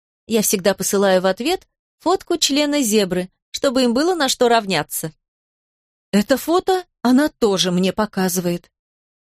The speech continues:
Интересно, а какой мужской член сможет набрать десять баллов из десяти? Внезапно меня осеняет,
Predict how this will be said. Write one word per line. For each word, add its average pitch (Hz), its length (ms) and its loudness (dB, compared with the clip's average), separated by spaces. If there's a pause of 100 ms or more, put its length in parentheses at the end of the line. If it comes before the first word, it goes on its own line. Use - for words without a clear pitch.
(160)
Интересно, 175 720 -2 (340)
а 151 120 -8
какой 240 400 -2
мужской 196 400 -2
член 262 380 -2
сможет 208 460 -4
набрать 190 420 -2
десять 208 520 -2
баллов 180 520 -2
из 180 140 -2
десяти? 180 840 -6 (800)
Внезапно 180 520 0
меня 226 280 2
осеняет, 220 600 -2